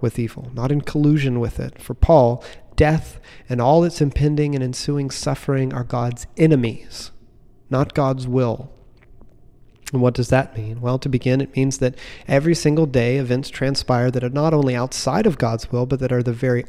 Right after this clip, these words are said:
opposite of God's will. Yes, God is all-powerful and yet does not always get his way. By God's own design, both human beings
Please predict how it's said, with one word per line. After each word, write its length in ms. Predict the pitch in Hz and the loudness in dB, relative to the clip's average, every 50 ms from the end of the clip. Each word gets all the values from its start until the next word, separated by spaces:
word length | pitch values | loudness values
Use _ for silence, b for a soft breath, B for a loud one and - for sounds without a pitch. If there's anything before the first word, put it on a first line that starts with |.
| - - | -2 0
opposite 640 | 180 190 - - 143 123 - - - - - - - B B B B B B B - | 0 2 2 2 0 0 0 -4 -6 -6 -6 -10 -12 B B B B B B B -4
of 140 | - 123 120 | -4 -2 0
God's 300 | - 117 110 113 113 - | 2 2 2 0 0 0
will. 220 | 120 120 110 110 | 0 0 0 0
Yes, 420 | 113 127 160 170 170 - - - B B B B B B - | 2 2 4 4 2 0 -4 -10 B B B B B B -4
God 300 | - 135 131 151 160 156 | 0 0 2 2 2 0
is 120 | 151 139 139 | -2 -2 -2
all-powerful 760 | 135 143 151 143 - 135 135 135 135 131 131 - 139 131 - | -2 -2 0 0 0 0 0 0 0 -2 -2 -4 -4 -4 -4
and 180 | - 123 120 120 | -4 -6 -4 -2
yet 340 | 120 127 131 - - - - | 0 0 0 -2 -2 -2 0
does 280 | 131 123 131 131 - | 0 2 2 0 -2
not 320 | 131 123 117 120 123 - - | -2 -2 -2 -2 -2 -4 -4
always 400 | 120 120 120 120 120 117 113 117 | -2 -2 0 0 0 -2 -4 -4
get 220 | - 117 117 - | -6 -6 -6 -4
his 260 | - 123 113 - - | -4 -4 -4 -4 -6
way. 280 | 117 113 123 120 135 143 - - - _ - - - - - - - - _ - - - | -8 -8 -6 -8 -8 -10 -14 -18 -20 _ -20 -20 -20 -20 -20 -20 -20 -20 _ -20 -6 -4
By 80 | 120 123 | -2 0
God's 320 | 120 131 131 135 131 127 | 2 2 2 2 4 4
own 240 | 131 139 147 147 143 | 6 6 6 6 6
design, 500 | 143 139 131 143 135 139 139 131 123 120 | 4 4 4 4 4 6 4 4 2 2
both 200 | 117 127 127 - | 2 0 0 0
human 300 | - 147 143 143 143 135 | 0 0 2 2 2 2
beings 420 | 127 131 131 131 131 131 127 - | 2 2 2 2 2 0 -2 -6